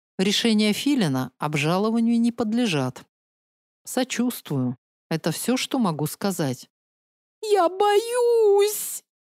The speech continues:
И Олуша начинает рыдать навзрыд. Мы не подруги. Вообще, разве что парой фраз обмолвились за всё это время. И я правда всерьёз считала девушку немой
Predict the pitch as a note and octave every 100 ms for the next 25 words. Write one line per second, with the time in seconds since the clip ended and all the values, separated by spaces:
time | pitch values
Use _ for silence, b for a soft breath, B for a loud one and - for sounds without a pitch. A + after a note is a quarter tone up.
0 | _ _ - G#3 A3+ D4+ D4+ - D#4 B3
1 | F#3 G3+ F#3+ A#3 C4 F#3+ F3+ E3 G3+ A#3
2 | B3+ A#3+ G#3 F3+ C#3+ - _ _ _ _
3 | _ _ - G#3 C#4 D4+ D#4 D4+ C#4+ A3+
4 | F#3+ G3 D#3 B2+ - _ - F#3 - -
5 | E4+ E3 D#3 D#3+ - F3+ - F#3+ F#3+ -
6 | B3 B3 F3 D3 D#3 D3 C#3+ C#3+ C#3 D#3
7 | - D#3+ D3+ D#3+ D#3+ D#3+ C#3 B2+ C3+ _
8 | - F3 F3+ B3+ B3+ C#4 C4+ D3+ - -
9 | F3 A#3 C4+ - E3+ D#3 D#3 D#3+ F3 G#3+
10 | - - G3+ B3 F#3 C3+